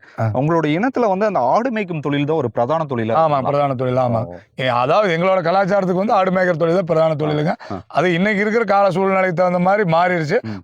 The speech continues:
Speaker 1: குறைஞ்சிருச்சுங்க.
Speaker 2: ம்.
Speaker 1: இனி பருப்படி ஆனா தேய்மானம் தாங்க. ஏன்னா மெயின் இது வந்து விவசாயத்தை சார்ந்தது தானுங்க.
Speaker 2: ம்.
Speaker 1: மழை நல்லா பெஞ்சு மேவு தண்ணி நல்லா இருந்ததுன்னா ஆடுகுட்டி நல்லா இருக்கு, ஒரு பத்து ரூபா சேர்ந்து விற்கும். அப்புறம் இன்னைக்கு வந்து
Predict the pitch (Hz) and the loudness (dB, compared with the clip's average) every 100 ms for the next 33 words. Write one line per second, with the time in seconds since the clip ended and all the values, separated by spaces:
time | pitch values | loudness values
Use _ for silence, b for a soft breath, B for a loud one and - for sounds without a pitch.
0 | - 220 202 165 135 120 - 113 92 85 | 0 0 2 0 -2 -4 -4 -8 -8 -12
1 | B 156 214 220 226 214 233 247 240 247 | B 0 0 2 2 2 2 2 2 0
2 | 214 208 233 240 240 233 226 220 220 139 | 0 0 2 2 4 2 4 2 0 0
3 | 160 226 254 226 220 214 240 196 185 208 | 0 2 2 2 2 2 2 2 2 2
4 | 208 175 202 196 196 196 196 180 214 117 | 0 0 2 2 2 2 2 0 -2 -4
5 | 95 _ 127 139 214 233 233 247 233 240 | -12 _ -2 0 2 2 2 2 2 2
6 | 226 240 247 B B - 208 226 220 220 | 2 2 0 B B -2 2 4 4 2
7 | 214 214 202 214 214 208 208 196 202 196 | 2 2 2 2 2 2 0 0 2 2
8 | 190 180 214 B B _ 208 196 196 196 | 2 0 -2 B B _ 0 0 0 2
9 | 208 214 202 196 165 202 196 185 180 180 | 4 4 4 4 2 0 2 0 0 -2
10 | 208 b b _ 202 185 196 180 202 202 | -2 b b _ -4 0 0 0 0 0
11 | 208 | 2